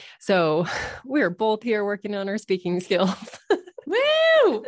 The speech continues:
Speaker 2: Yeah.
Speaker 1: <laughs> Yeah. And, uh, we connected in person at Heather's retreat in October, I guess, right? Yeah, October.
Speaker 2: Yeah, yeah, I think it was, like, mid-October.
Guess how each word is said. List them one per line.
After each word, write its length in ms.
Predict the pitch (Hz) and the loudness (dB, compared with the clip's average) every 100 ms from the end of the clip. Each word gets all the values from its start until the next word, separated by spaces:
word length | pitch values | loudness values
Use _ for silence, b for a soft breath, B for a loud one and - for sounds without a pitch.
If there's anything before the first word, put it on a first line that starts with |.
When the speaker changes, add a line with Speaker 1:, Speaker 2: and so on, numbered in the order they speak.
| 254 | -4
Speaker 2:
Yeah. 760 | 214 214 277 302 285 233 190 208 | -4 -4 -2 0 2 2 0 -4
Speaker 1:
<laughs> 80 | 240 | -6
Yeah. 540 | 254 339 202 165 160 | -6 -4 -4 -4 -6
And, 220 | - 220 226 | -2 0 0
uh, 400 | - 202 196 190 | 0 0 0 -2
we 100 | 254 | -4
connected 760 | 254 262 233 - 233 220 220 - b - | -6 -4 -4 -4 -2 -2 -4 -8 b 0
in 180 | 339 | 0
person 500 | 381 302 302 294 262 | 2 -2 -2 -2 -2
at 160 | 226 220 | -2 -4
Heather's 640 | 208 214 214 202 196 190 _ B B - | -4 -4 -2 -2 -4 -6 _ B B -8
retreat 760 | 208 190 - 196 247 359 - _ - | -6 -6 -4 -2 -2 -4 -8 _ -4
in 560 | 214 220 220 226 220 _ _ | -2 -2 -2 -4 -8 _ _
October, 560 | 226 226 330 277 170 - | -10 -6 -4 -2 -2 -4
I 100 | 175 | -6
guess, 500 | 165 - 175 - - - | -4 -6 -10 -18 -20 -6
right? 240 | 262 381 349 - 311 | -2 -2 -4 -12 -10
Yeah, 160 | 339 220 | -8 -6
October. 240 | 220 233 233 | -4 2 2
Speaker 2:
Yeah, 320 | 214 196 185 214 | 2 0 -6 -4
yeah, 220 | 208 190 | -2 -2
I 120 | 202 | -4
think 160 | 220 208 | -6 -6
it 80 | |
was, 120 | 202 196 | -6 -6
like, 160 | 202 | -8
mid-October. 720 | 180 175 180 - 170 180 202 | -8 -8 -10 -14 -12 -12 -12